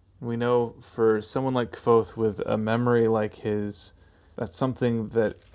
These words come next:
sticks with him for the rest of his life, as he discusses in the next chapter,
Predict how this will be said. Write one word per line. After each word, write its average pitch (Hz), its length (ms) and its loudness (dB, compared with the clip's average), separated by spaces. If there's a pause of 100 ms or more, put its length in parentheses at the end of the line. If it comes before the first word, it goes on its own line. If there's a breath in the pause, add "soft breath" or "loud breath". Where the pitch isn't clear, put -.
sticks - 460 -4
with 117 240 2
him 101 320 -4 (160)
for 113 140 -6
the 107 80 -2
rest 107 280 -2
of 104 60 -8
his 98 180 -8
life, 110 480 -4 (680 soft breath)
as 107 180 -8
he 110 80 -6
discusses 107 680 -2
in 104 140 -6
the 104 80 -4
next 117 260 -4
chapter, - 640 -10